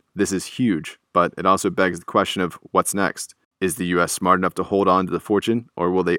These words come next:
auction it off for their belief in the future of the U S dollar? At this point, they probably need the money, but if they're looking to the future,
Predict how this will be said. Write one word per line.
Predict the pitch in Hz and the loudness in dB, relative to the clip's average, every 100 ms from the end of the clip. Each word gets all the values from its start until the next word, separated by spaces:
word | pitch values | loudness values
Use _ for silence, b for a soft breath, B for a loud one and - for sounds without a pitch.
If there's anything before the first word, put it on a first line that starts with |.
| - | 0
auction | 101 113 - 92 | -2 -2 -4 -2
it | |
off | 98 92 85 - _ | 2 2 2 -4 _
for | 98 | -2
their | 90 | 0
belief | 87 95 98 90 - | 0 0 -2 -4 -4
in | |
the | 92 | -6
future | - 101 - | -2 -6 -2
of | 87 | -2
the | 92 | 0
U | 87 | -2
S | - | 0
dollar? | 101 104 67 - - | 4 4 2 -4 -2
At | 95 | 0
this | 98 - | 0 0
point, | 95 104 - 80 | 0 -2 -4 -6
they | |
probably | 78 87 87 | 0 2 2
need | 87 | 0
the | 90 | 2
money, | 101 101 101 _ _ | 2 2 -4 _ _
but | 98 95 | 2 2
if | 98 | 4
they're | 101 | 4
looking | 113 - 107 | 4 2 -4
to | - | -2
the | 92 | -4
future, | - 120 82 85 | 0 -2 0 -4